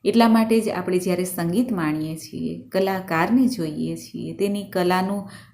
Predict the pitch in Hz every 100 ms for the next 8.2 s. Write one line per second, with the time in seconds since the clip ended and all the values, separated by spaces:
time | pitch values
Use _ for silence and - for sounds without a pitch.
0 | - 196 208 - 269 262 175 160 151 160
1 | - 160 160 165 196 202 190 202 190 185
2 | 180 214 220 208 208 214 214 214 220 247
3 | - _ _ _ 254 262 254 196 202 220
4 | - 302 330 - - - 180 185 185 180
5 | 175 175 175 175 180 175 165 175 170 170
6 | 170 247 - 196 - - - - 240 254
7 | 247 208 214 214 202 208 196 175 170 180
8 | 262